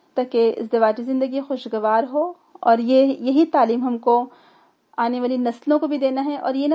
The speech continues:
سوچے کہ صرف ہم کو بیٹیوں کو سمجھانا ہے، نہیں، بلکہ بیٹوں کو بھی سمجھانا ہے کہ ان کو اپنی بیوی کے ساتھ کیسے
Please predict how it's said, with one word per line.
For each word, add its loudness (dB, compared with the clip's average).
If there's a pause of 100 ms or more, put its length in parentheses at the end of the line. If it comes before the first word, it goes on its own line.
سوچے -6
کہ -6
صرف -10
ہم -2
کو -6
بیٹیوں -6
کو -4
سمجھانا -10
ہے، -10
نہیں، -6
بلکہ -8
بیٹوں -4
کو -6
بھی -6
سمجھانا -6
ہے -8
کہ -6
ان -6
کو -4
اپنی -4
بیوی -8
کے -6
ساتھ -10
کیسے -4